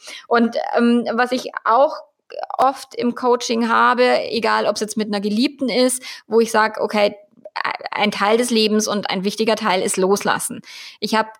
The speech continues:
grad ein Coaching mit einer Kundin, da ist der Ehemann beim Bergsteigen gestorben. Manchmal bedeutet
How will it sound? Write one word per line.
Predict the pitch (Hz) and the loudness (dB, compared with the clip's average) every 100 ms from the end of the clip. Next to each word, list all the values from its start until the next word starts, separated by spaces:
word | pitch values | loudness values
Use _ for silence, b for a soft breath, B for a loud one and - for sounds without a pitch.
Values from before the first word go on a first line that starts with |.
| _ - | _ -2
grad | 214 220 | 0 2
ein | 220 | 0
Coaching | 233 226 233 | 0 0 2
mit | 220 214 | 0 0
einer | 208 | -4
Kundin, | - 262 269 262 | 0 2 4 4
da | 240 | 2
ist | 226 220 | 0 0
der | 220 | 0
Ehemann | 214 226 214 202 | 2 2 2 2
beim | 190 190 | 0 0
Bergsteigen | 190 185 - 190 180 180 - _ | 0 0 -2 -2 -2 -4 -10 _
gestorben. | - 180 165 170 175 185 B B B _ - - - - - - | -8 -6 -2 -2 -4 -12 B B B _ -20 -18 -18 -18 -14 -8
Manchmal | 226 220 254 294 277 | -2 0 0 2 2
bedeutet | 233 214 220 233 240 | 2 2 4 2 -2